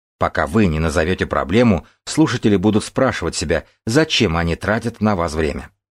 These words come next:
Так что начните презентацию прямо с проблемы. Может, вы собираетесь предотвратить снижение прибыли в четвёртом квартале? Тогда начните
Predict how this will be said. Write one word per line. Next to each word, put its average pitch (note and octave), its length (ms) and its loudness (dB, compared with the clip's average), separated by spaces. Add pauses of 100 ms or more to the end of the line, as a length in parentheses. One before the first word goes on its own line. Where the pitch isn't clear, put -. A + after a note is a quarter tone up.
(300)
Так E2+ 200 -2
что F2 400 0
начните F#2+ 560 0
презентацию G#2+ 680 0
прямо A2+ 360 2
с - 80 -8
проблемы. D2 480 -4 (760)
Может, G#2 380 4
вы F#2 120 2
собираетесь G2 640 0
предотвратить F#2 640 -2
снижение F#2 560 2
прибыли F#2 340 0
в F2 60 -4
четвёртом E2+ 460 -4
квартале? G#2+ 560 -2 (480)
Тогда A2 400 2
начните A#2 920 2